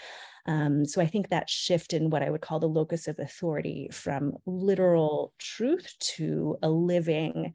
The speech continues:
and breathing word of God in community,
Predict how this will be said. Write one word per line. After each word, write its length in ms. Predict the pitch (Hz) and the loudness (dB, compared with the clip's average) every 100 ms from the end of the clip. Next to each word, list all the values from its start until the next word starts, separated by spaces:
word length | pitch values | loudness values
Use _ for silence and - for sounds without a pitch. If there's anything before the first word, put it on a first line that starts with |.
| - - - | -12 -20 -8
and 220 | 151 156 | -2 -2
breathing 640 | 160 156 165 165 151 151 151 | -2 -2 0 0 -2 -2 -4
word 160 | - | -6
of 140 | - - | -8 -2
God 280 | 247 247 | 2 4
in 140 | 165 160 | 4 2
community, 800 | - 160 147 147 147 147 160 165 | 2 0 2 0 -2 -4 -4 -4